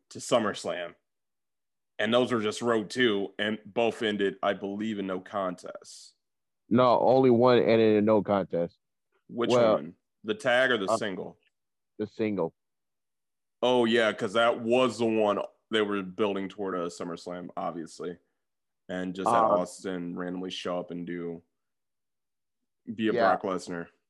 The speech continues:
Speaker 1: which
Speaker 2: Yeah,
Speaker 1: was
Speaker 2: the tag
Speaker 1: stupid.
Speaker 2: team, yeah, the tag team one, they didn't show, um, uh,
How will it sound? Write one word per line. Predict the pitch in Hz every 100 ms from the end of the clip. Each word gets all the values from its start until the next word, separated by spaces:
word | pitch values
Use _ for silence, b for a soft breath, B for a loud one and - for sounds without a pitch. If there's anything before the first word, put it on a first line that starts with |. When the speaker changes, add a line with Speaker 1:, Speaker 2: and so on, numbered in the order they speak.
| _ _ _ _ _ _ -
Speaker 1:
which | 98 117
Speaker 2:
Yeah, | 110
Speaker 1:
was | 90
Speaker 2:
the | 98
tag | - 143 139
Speaker 1:
stupid. | -
Speaker 2:
team, | 135 - - _ _ _ _ -
yeah, | 123 113
the | 90
tag | 104 147 147
team | 143 139
one, | 123 123 117
they | 127
didn't | 131 131
show, | 113 - 127 117 110 -
um, | 101 107 104 101 98 90 _ _ _ _ -
uh, | 113 107 104 98